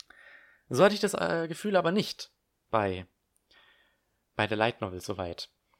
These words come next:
Ähm, <clears throat> erstmal noch ein paar Worte zur Aufmachung. Also eigentlich das Ganze ähnlich wie Goblin Slayer, das heißt mit,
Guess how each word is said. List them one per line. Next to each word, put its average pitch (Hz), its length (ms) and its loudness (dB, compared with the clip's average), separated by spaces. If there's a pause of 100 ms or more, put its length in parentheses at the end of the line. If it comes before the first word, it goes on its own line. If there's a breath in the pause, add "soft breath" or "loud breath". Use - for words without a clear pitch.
(760 soft breath)
Ähm, 127 380 0 (180)
<clears throat> 151 360 2
erstmal 208 260 -4
noch 196 80 -2
ein 175 80 -4
paar 165 180 0
Worte 160 220 0
zur - 180 -6
Aufmachung. 110 520 -4
Also 104 640 0
eigentlich 127 800 -4
das - 180 -4
Ganze 110 300 -2
ähnlich 110 360 -6
wie 107 60 -14
Goblin 156 340 4
Slayer, 139 400 -4
das - 220 -8
heißt 107 340 -2
mit, 95 200 -8